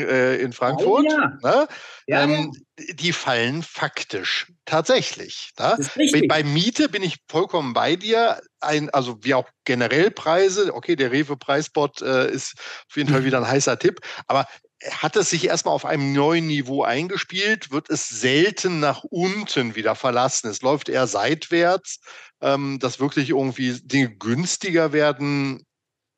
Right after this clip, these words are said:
Speaker 1: Ja, okay, das, das waren dann nur temporäre Phasen. Sehe ich beim Thema Wohnen, äh,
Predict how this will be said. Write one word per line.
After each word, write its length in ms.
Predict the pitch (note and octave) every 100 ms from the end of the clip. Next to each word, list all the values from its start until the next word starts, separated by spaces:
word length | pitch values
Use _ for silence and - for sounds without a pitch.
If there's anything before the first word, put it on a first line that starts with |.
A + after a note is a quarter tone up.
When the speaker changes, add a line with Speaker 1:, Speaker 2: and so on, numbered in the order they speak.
| _ _ B2
Speaker 1:
Ja, 160 | A#2+
okay, 220 | C3 C3+
das, 240 | A2 G#2+ -
das 220 | B2 -
waren 180 | B2+ C3+
dann 100 | C3+
nur 160 | C3
temporäre 520 | - C#3 C3 B2 A#2+ G#2+
Phasen. 360 | B2+ C#3 D#3+ - - _
Sehe 300 | F#2+ C#3+ G3
ich 100 | -
beim 220 | D#3 D3
Thema 400 | D#3 D#3 C3 -
Wohnen, 640 | A#2+ D#3+ F3+ G3 A3 A#3+ _ _ _
äh, 380 | C3 C#3+ C#3+